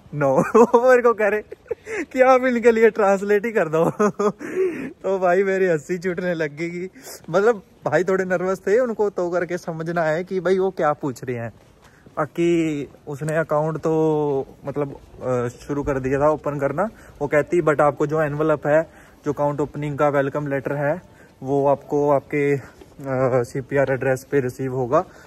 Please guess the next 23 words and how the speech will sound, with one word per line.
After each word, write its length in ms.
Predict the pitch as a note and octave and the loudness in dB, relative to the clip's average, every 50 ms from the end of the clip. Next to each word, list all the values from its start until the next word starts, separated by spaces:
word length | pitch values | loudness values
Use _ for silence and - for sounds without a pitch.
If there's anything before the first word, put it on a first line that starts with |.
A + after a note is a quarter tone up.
| - - - | -16 -8 -4
फिर 160 | D3+ C#3+ D3 | -2 0 2
आप 180 | C#3 C3+ - | 2 0 0
अपना 200 | C#3 - C#3 C#3+ | -4 -8 -6 -6
account 340 | C3+ B2 - C3+ C3 C3 B2+ | -6 -2 -2 -4 -4 -4 -4
use 220 | B2+ C3 C3 A#2+ - | -6 -6 -6 -6 -6
कर 120 | - B2+ | -8 -8
सकते 320 | A#2 - C3+ - - - | -8 -8 -14 -12 -10 -10
हैं।" 260 | B2 B2+ C#3+ D#3+ F3 - - - - - - - - - - - | -8 -6 -8 -8 -10 -12 -20 -20 -20 -20 -20 -20 -20 -16 -8 -4
और, 260 | C3 A#2+ A2+ A#2 A2 | -2 -2 -2 -2 -2
अ, 340 | A2+ A2 A2 A2 G#2+ G2+ - - - - - - - - - - D3+ | -2 -4 -4 -6 -8 -10 -14 -20 -20 -20 -20 -20 -20 -20 -16 -10 -8
उसने 220 | D3 D3+ D3+ D3+ | -4 -4 -2 -2
खाली 260 | C#3 D3 C#3+ C#3+ D3+ D3+ | 0 0 0 0 0 0
दो 180 | C3+ D3 D3 | 2 2 2
ही 100 | C#3+ C#3+ | 2 2
question 320 | C3+ C#3+ C3+ B2+ - C#3 C3 | 0 -2 -2 -2 -4 -8 -6
पूछे 320 | B2+ C3+ B2+ - - C#3+ | -6 -6 -6 -2 -2 0
और 180 | C#3 C3+ C3+ C3+ | 2 2 2 0
वो 220 | B2+ C3 C3 B2+ | 0 0 0 0
India 300 | B2+ B2+ B2 C3 C3 B2+ | -2 -2 -2 0 0 0
का 100 | A#2+ C3 | 0 -2
account 360 | B2 A#2 A#2+ A#2 A#2+ A#2+ A#2+ | -4 -4 -6 -8 -8 -8 -6
number 300 | B2 B2+ B2+ B2 B2+ B2 | -6 -6 -2 0 0 0
एक 340 | B2 A#2+ A#2+ - B2+ B2 | 0 -2 -2 -2 -2 -2